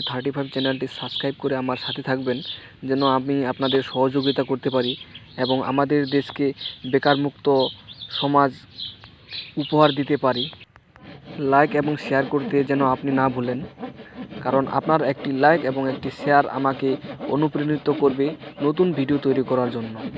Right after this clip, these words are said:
তো মোটামুটি কাটা শেষ, আর একটুখানি বাকি। তো এখন আমরা দরজার জন্য কাটবো, উপরে এবং নিচের জন্য,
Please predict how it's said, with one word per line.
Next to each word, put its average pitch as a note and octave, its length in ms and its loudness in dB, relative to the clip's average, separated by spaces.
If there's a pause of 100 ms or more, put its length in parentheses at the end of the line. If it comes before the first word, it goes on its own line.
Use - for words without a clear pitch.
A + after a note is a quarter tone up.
(1120)
তো - 60 -4 (140)
মোটামুটি D#3 380 0 (120)
কাটা D3 200 0 (120)
শেষ, D3 220 2 (1000)
আর C#3+ 100 6 (180)
একটুখানি D3 420 -2 (100)
বাকি। C#3 220 -4 (540)
তো - 60 -12 (140)
এখন C#3+ 240 0 (520)
আমরা C#3 220 4 (960)
দরজার C#3+ 400 4
জন্য D3 140 2 (120)
কাটবো, B2+ 280 0 (920)
উপরে D#3 420 4 (160)
এবং C3+ 160 0 (160)
নিচের D3 320 -2
জন্য, C#3 200 0